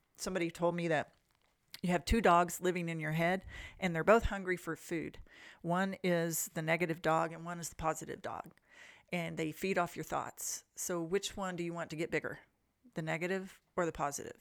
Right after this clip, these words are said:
Well, the one that eats is the one that will grow and get bigger. So you have to feed it in order for it to grow. And, and we say that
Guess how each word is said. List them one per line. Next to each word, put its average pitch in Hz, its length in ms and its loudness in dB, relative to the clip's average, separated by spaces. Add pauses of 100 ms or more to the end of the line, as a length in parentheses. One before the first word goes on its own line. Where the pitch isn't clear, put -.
(240)
Well, 160 440 0
the 160 180 -4
one 175 320 -4
that 175 220 -2
eats 220 440 -4
is 151 100 -8
the 170 100 -2
one 160 200 -6
that 151 100 -10
will 160 100 -2
grow 156 300 0
and 151 100 -8
get 151 160 -8
bigger. - 380 -4
So 156 520 -2
you 165 180 0
have 165 460 -4
to 180 180 -6
feed 202 480 -2
it 151 440 0 (360)
in 170 180 -2
order 151 260 0
for 143 320 -4
it 139 200 -8
to 143 100 -6
grow. - 380 -6 (440)
And, 185 140 -6 (120)
and 180 180 -4
we 208 140 2
say 180 260 2
that 156 260 0